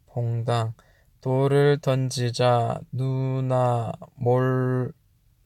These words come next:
해야 되는데 여기를 뚫고 올라갑니다.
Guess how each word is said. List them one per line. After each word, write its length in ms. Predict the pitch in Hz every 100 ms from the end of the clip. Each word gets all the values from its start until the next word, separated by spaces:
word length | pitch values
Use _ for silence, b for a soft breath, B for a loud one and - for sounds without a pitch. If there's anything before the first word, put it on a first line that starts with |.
| _
해야 520 | 139 170 160 135 143
되는데 680 | 135 123 113 113 117 120 113 117 -
여기를 420 | 123 120 110 110
뚫고 300 | - 160 165 143
올라갑니다. 640 | 151 139 120 113 110 120